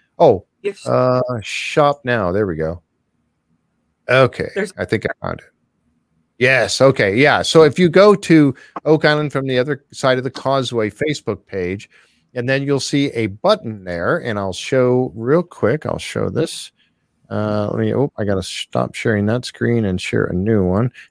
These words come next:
Speaker 1: It'll just take a moment here. Bear with me, folks, while I do this. And there, and there, and there we go. And it's this blue button right here. If you click on this blue button, Shop Now, it will take you here. And then you can see, uh, Art Pal. This is the, uh, Art Pal is ha-, you know,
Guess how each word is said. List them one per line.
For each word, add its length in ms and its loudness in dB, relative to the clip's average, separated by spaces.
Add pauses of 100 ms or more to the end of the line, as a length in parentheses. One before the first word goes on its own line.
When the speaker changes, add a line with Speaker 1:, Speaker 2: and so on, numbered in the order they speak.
Speaker 1:
It'll 100 -12
just 200 -2
take 160 -4
a 40 -2
moment 400 -2
here. 320 0
Bear 220 0
with 140 -2
me, 180 -8
folks, 400 0
while 160 -10
I 80 -8
do 180 -10
this. 360 -8 (400)
And 420 -4
there, 500 -2
and 420 -14
there, 480 2 (380)
and 140 2
there 100 6
we 80 4
go. 240 2
And 180 4
it's 180 0
this 220 2
blue 260 4
button 240 2
right 200 2
here. 140 0
If 140 -4
you 80 -6
click 260 -4
on 140 0
this 140 -4
blue 240 2
button, 340 4
Shop 400 -2
Now, 460 -2
it 140 -2
will 160 -4
take 300 -4
you 200 -2
here. 840 0 (680)
And 220 0
then 340 4
you 100 0
can 160 -4
see, 520 -2
uh, 240 -2
Art 280 2
Pal. 380 0
This 220 -4
is 120 -6
the, 240 -2
uh, 60 -6
Art 560 -2
Pal 240 -4
is 140 -4
ha-, 200 -6
you 140 -8
know, 80 -18